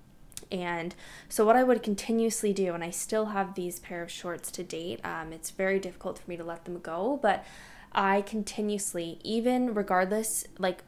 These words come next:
weighing myself on a scale, I would continuously try them on and try them on and try them on to ensure that I would fit into these shorts. Or I,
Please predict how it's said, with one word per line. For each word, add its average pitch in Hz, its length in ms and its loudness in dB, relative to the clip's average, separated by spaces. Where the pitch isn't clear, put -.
weighing 185 360 0
myself 185 380 -4
on 180 80 -4
a 180 40 -6
scale, 175 480 -2
I 180 140 0
would 180 180 -4
continuously 190 840 -4
try 185 380 0
them 175 160 -6
on 160 240 -6
and 175 160 -8
try 175 280 -4
them 170 200 -8
on 156 200 -6
and 170 160 -12
try - 320 -6
them 160 160 -10
on 170 260 -4
to 196 220 -6
ensure 180 920 -2
that 196 280 -2
I 190 560 4
would 170 680 0
fit - 360 -2
into 170 340 -6
these 151 160 -8
shorts. - 720 -6
Or 185 420 6
I, - 140 0